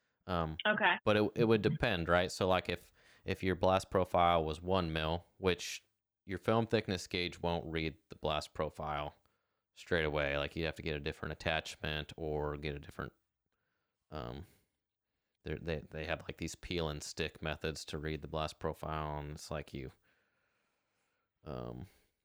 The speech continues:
Speaker 1: like a press and stick thing, and you kinda, like, rub a, a pin across it to, like, make the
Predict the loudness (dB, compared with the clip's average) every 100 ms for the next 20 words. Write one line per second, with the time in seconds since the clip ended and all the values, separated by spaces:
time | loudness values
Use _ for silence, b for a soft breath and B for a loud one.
0 | _ -10 -8 -2 0 0 -2 -8 -6 -6
1 | -4 -6 -6 -10 -10 -6 -4 -4 -4 -2
2 | 0 2 2 0 -2 -6 -12 _ -12 -10
3 | -6 -4 -4 -2 0 0 -2 -6 -6 -6
4 | -8 -8 -4 -4 -6 -4 -4 -4